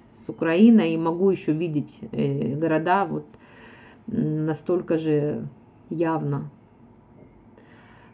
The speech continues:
Ну, посмотрим, посмотрим. В любом случае, мои хорошие, я желаю вам мирного неба, всем покоя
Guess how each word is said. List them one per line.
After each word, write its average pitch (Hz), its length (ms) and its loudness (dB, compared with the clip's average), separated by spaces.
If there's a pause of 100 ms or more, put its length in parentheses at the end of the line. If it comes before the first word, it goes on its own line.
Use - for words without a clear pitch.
(140)
Ну, 180 300 -6
посмотрим, 180 800 -2
посмотрим. 156 500 -8
В 170 40 -4
любом 208 280 6
случае, 190 720 2 (760)
мои 160 180 -2
хорошие, - 640 -6 (380)
я 190 200 4
желаю 202 400 4
вам 180 200 2
мирного 220 400 8
неба, 175 420 -2
всем 147 500 -4 (460)
покоя 214 720 6